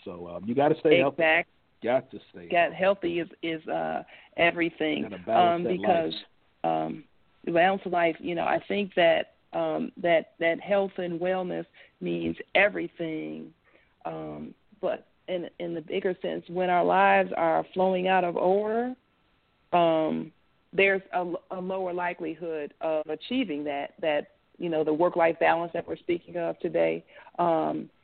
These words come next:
Speaker 2: and, and then, excuse me, in turn, that, that health and wellness piece, um, because, for example, one area may be going well.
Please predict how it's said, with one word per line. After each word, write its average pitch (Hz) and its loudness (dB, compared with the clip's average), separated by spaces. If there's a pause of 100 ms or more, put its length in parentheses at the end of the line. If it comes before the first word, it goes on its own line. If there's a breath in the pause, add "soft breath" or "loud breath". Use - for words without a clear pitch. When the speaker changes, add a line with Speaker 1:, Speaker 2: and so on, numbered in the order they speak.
(300)
Speaker 2:
and, 160 2 (100)
and 185 2
then, 180 -2 (800)
excuse 190 -6
me, 170 -6
in 175 -4
turn, 170 -4 (260 soft breath)
that, 165 4
that 165 -2
health 175 -2
and 170 -6
wellness 180 -2
piece, 156 -4 (140)
um, 156 -2 (260 soft breath)
because, 190 0 (440)
for 214 0
example, 196 -4 (340)
one 269 2
area 220 4
may 196 0
be 185 -4
going 180 -2
well. 180 -2